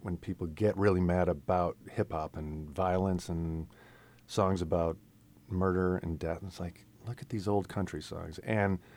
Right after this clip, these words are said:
we don't even, we don't even have to take the blame for it because they came, a lot of these murder ballads came from the British Isles, so we can blame the Limeys, you know, it's really not our fault. So I, but I,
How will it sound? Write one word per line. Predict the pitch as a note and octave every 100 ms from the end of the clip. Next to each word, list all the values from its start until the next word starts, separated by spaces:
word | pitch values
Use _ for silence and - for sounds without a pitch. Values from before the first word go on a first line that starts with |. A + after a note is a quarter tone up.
| - - -
we | A#2 C3+
don't | A#2 G#2+
even, | F#2+ F#2+ G2
we | A2+
don't | C3 F#3
even | E3
have | D3 C3
to |
take | - C3
the | -
blame | F#2+ G#2 A#2+
for | - D#2+
it |
because | F2 E2 F2+
they | F#2+
came, | F#2 F#2+ F2+
a | F2+
lot | F2+
of | F2+
these | E2
murder | E2+ F2 D#2+
ballads | D2 D#2 D2+
came | F2+ E2+
from | E2
the | D#2+
British | E2 D#2 D#2 -
Isles, | D#2 D2
so | - F#2+
we | G2
can | F#2 F2
blame | E2+ F2 D#2+ D2+ - - -
the | E2
Limeys, | E2 E2 E2+ D2 - - - -
you | D#2
know, | C#2+ E2
it's | -
really | G2 D#2+
not | D2+ D2
our | D2
fault. | - D2+ D#2 - - - - -
So | E2+ E2+
I, | F#2 G#2+ A#2+
but | C3 A#2
I, | A2